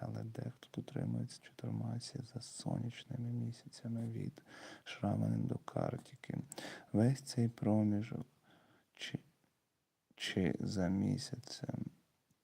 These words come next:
чи за сонцем, припадає на сезон дощів. Чотирмасю повинні тримати всі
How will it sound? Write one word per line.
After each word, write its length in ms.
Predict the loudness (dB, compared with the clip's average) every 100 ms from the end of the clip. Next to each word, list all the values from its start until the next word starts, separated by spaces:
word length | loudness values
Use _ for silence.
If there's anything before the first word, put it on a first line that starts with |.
| _
чи 300 | -8 -4 -2
за 180 | -2 -4
сонцем, 760 | -4 0 4 4 2 2 0 0
припадає 840 | -4 -4 -2 -2 -2 0 2 2 2
на 200 | 0 -4
сезон 440 | -6 -4 0 0
дощів. 500 | -2 -4 -6 -6 -8 -8 -14 -14 -2
Чотирмасю 840 | 0 2 4 6 6 4 2 -2
повинні 580 | 0 0 2 2 2 0
тримати 600 | -2 -4 -2 0 -2 -4
всі 520 | -4 -4 -4 -2 0